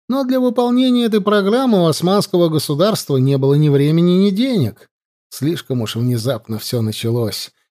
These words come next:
и слишком сильно разорил страну сидящий на престоле султан.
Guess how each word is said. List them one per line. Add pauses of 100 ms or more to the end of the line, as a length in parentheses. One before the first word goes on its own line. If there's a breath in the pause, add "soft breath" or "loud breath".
и
слишком
сильно
разорил
страну
сидящий
на
престоле
султан.